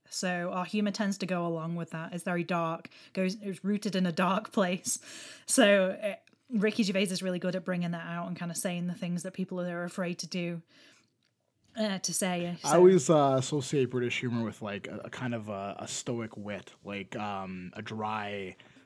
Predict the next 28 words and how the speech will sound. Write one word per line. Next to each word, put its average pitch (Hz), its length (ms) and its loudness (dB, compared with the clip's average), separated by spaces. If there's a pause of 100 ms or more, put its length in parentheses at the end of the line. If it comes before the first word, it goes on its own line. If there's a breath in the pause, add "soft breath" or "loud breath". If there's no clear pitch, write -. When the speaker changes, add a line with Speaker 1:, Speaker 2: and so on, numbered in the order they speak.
(140 loud breath)
Speaker 2:
like, 98 400 -6
and, 120 160 -4
and 127 120 -2
Canadian 151 340 0
humor 127 240 0
can 104 140 -10
be 113 100 -4
like 104 200 -4
that 98 220 -8
too. - 240 -6
Speaker 1:
Yeah. 175 340 2
Speaker 2:
Um, 92 680 -8 (460 loud breath)
particularly 151 440 2
because, 120 520 -4
like, 110 160 -6 (120)
most 113 420 -4
Canadians 110 460 -4
grew 107 260 -6
up 113 240 -6
on 101 200 -8
British 101 300 -8
comedy 104 640 -6
to 110 160 -10
a 104 40 -8
certain 98 240 -6
extent 101 440 -10
because, 101 340 -10
uh, 92 380 -8